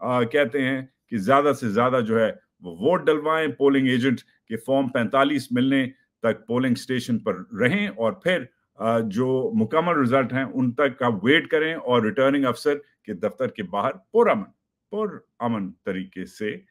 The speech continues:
बैठे। ये खान साहब का मैसेज है। ये जो ट्वीट है, ये भी मैं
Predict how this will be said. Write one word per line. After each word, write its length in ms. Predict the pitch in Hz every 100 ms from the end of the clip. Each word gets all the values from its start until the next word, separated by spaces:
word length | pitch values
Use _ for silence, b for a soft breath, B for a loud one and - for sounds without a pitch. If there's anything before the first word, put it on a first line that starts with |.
| _ _ _ _
बैठे। 320 | 180 107 - - _ -
ये 200 | 131 151
खान 300 | - 135 127
साहब 260 | 135 123 -
का 80 |
मैसेज 420 | 98 110 147 165 165
है। 160 | 165 b b b
ये 260 | 185 208 233
जो 140 | 156
ट्वीट 380 | 131 123 123 98
है, 220 | 113 95
ये 120 | 107 117
भी 160 | 113
मैं 260 | 107 107